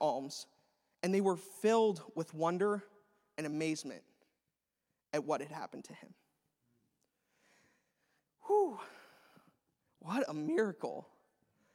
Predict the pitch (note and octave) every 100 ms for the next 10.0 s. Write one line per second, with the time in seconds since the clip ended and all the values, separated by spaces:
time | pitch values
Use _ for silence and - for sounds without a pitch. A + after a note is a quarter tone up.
0 | _ _ _ _ _ _ - C#4+ - G3+
1 | D3+ D#3+ G#3 C4+ B3 F#3 D3 E3 F#3 D#3
2 | C#3+ C#3 C3+ B2+ C3 - G#3 F3+ F3 D#3
3 | - E3+ F#3 G3+ A3 A3 F#3 D3+ - -
4 | _ - F#3+ G3 F#3 E3 D#3 D3 C#3 D3+
5 | E3 D#3 - - - D3+ - F#3 G#3+ B3+
6 | - F#3 G#3+ A3+ F#3+ F3+ F3+ - D3 D3+
7 | F3 G3+ F#3+ F#3 D#3+ - D3+ D3+ D#3 D#3
8 | D#3+ D#3+ - D3 D3+ D3+ - C#3 - D#3
9 | D3+ - - - E3 F3+ - D#3 D3